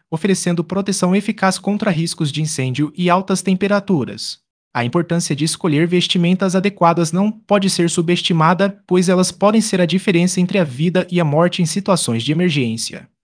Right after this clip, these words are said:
Além disso, a conformidade com as normas de segurança é essencial para garantir um ambiente de trabalho seguro e evitar penalizações. A nova E P I se destaca como uma referência nesse setor,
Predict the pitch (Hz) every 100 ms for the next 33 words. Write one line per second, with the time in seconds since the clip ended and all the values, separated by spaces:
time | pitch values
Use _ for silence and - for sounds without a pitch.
0 | _ - 120 131 156 180 190 185 _ -
1 | 170 190 180 185 202 165 165 175 180 180
2 | 160 143 139 156 160 151 160 185 185 180
3 | 190 226 220 226 - 175 165 180 196 185
4 | 196 220 190 202 196 190 160 196 170 175
5 | 180 175 147 147 151 - 147 131 147 160
6 | 160 202 226 226 185 180 208 202 185 170
7 | 151 147 160 123 90 - - - _ _
8 | - 127 127 135 147 170 185 185 180 -
9 | 202 - - 190 208 160 208 - 175 185
10 | 190 175 - - 180 170 156 175 156 147
11 | 160